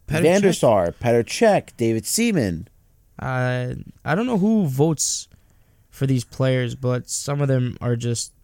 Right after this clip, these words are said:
Speaker 1: uh, either, either they're deluded or they don't have any type of ball knowledge.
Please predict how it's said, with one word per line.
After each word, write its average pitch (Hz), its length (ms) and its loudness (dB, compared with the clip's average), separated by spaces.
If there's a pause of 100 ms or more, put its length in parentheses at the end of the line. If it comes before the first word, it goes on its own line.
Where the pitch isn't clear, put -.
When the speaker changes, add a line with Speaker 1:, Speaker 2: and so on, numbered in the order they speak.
(380)
Speaker 1:
uh, 131 160 -6
either, 135 220 -2
either 135 240 0
they're 127 140 0
deluded 127 580 0
or 127 260 0
they 123 180 0
don't 123 260 -2 (120)
have 123 280 -4
any 120 180 -2
type 120 220 -4
of 120 120 -6
ball 117 200 -2
knowledge. 117 420 -4